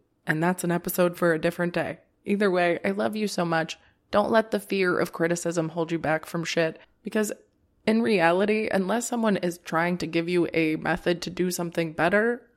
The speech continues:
or someone is giving you an actual note because you were literally harming someone and you didn't realize it, there's really no reason we should care that someone didn't resonate with our art.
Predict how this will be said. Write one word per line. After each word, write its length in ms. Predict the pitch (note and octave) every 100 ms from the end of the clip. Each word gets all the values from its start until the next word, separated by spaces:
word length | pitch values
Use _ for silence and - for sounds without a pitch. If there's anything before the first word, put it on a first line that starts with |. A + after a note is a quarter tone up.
| _
or 420 | - B3 A#3+ -
someone 320 | - A3+ G#3 G3
is 180 | F3
giving 300 | E3 F3+ F3
you 120 | E3 D#3+
an 100 | -
actual 420 | D#3 D#3 - D#3
note 320 | D3+ D3+ C#3+ D3+
because 320 | D3 D3+ B2+
you 140 | D3+
were 240 | C3+ C3 -
literally 500 | F3 E3 D3+ C#3+ D3
harming 540 | - D#3 D#3 D3+ D3
someone 540 | - C#3+ C3+ C3 E3+ -
and 140 | D3+
you 80 | D#3+
didn't 300 | D3+ C3+ -
realize 440 | D#3 D3+ - - -
it, 240 | - - _ _ _ _ -
there's 260 | A#3+ B3+
really 280 | B3+ - D#4+
no 300 | A3 G#3 A#3
reason 540 | F3+ G#3 A#3+ F3+ E3
we 100 | E3+
should 240 | F#3 D#3+ -
care 320 | F3+ G3+ D3+
that 200 | E3 -
someone 400 | F3+ G3 G3 F#3 -
didn't 380 | F3+ G#3+ A3 F3
resonate 540 | F3+ G#3+ G3 F3+ -
with 160 | F3 E3
our 120 | D#3+
art. 340 | - A3+ -